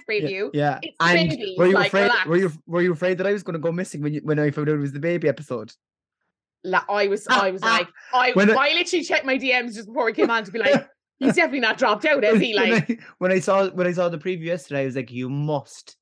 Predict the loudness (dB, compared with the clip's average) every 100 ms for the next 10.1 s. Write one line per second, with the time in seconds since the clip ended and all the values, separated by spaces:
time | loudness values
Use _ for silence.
0 | _ -20 -4 -2 0 -2 -4 -8 -14 -16
1 | -6 -2 0 0 -2 -6 -6 -6 -6 -6
2 | -2 -2 -2 -6 -10 -8 -8 -8 -10 -4
3 | -2 -2 -4 -16 -20 -20 -2 4 4 4
4 | 0 2 2 0 -4 -16 _ 0 2 2
5 | 2 2 2 0 0 2 2 4 2 2
6 | 0 0 0 2 2 2 0 0 2 4
7 | 4 2 0 2 2 2 0 0 0 -2
8 | -2 -2 -6 _ -6 -6 2 4 6 2
9 | 0 2 2 0 0 0 0 -2 -2 -2
10 | -6